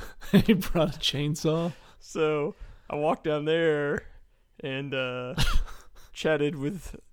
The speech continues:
Speaker 2: the, uh, two nice gentlemen down there, and, yeah, eighty bucks later, <laughs> problem solved. And
Speaker 1: Yeah.
Speaker 2: I was never in danger.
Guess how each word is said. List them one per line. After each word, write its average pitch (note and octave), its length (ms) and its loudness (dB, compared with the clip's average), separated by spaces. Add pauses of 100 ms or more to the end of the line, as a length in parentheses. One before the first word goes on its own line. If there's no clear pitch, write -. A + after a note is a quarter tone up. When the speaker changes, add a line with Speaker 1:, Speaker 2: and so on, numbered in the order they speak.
(200)
Speaker 2:
the, C#3+ 340 0
uh, C3+ 360 0
two E3 160 0
nice D3 240 0
gentlemen D3 440 -2
down D#3 240 0
there, F3+ 320 -2
and, C3 340 -4 (460)
yeah, A3 240 -4 (220)
eighty D3+ 240 0
bucks E3 320 0
later, F#3 640 4 (320)
<laughs> - 400 -20
problem D3 340 0
solved. - 680 -2 (640)
And C#3+ 120 -2
Speaker 1:
Yeah. F3+ 160 4
Speaker 2:
I C#3 40 2
was C3+ 200 -4
never D#3 400 0
in F3 140 -2
danger. F#3+ 560 0